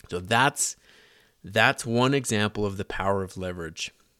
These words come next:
where you can leverage. What we're doing is we're leveraging the bank's money. They're giving you the money to make these, these business or asset purchases. You're using that in the business, and you get the deduction.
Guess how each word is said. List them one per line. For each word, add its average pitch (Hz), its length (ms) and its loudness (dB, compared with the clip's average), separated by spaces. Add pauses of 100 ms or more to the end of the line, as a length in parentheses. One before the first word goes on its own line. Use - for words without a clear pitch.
(220)
where 104 200 0
you 104 160 2
can 101 240 -4
leverage. 104 560 0
What 107 160 -2
we're 104 80 -4
doing 113 260 4
is 98 100 -2
we're 95 120 -4
leveraging 123 840 0 (140)
the 92 140 -6
bank's 101 380 -2
money. 101 520 -2 (800)
They're 107 260 2
giving 127 300 0
you 113 80 2
the 104 80 -2
money 107 300 0
to 98 80 -4
make 101 220 -2
these, 92 280 -8
these 95 260 -8
business 104 440 -2
or - 100 -6
asset - 360 -4
purchases. 90 680 0 (540)
You're 110 280 0
using 113 380 0
that 101 160 0
in 92 120 -4
the 90 60 -6
business, 98 440 -2
and 98 160 -4
you 107 200 0
get 104 160 -2
the 92 80 -8
deduction. 87 540 -8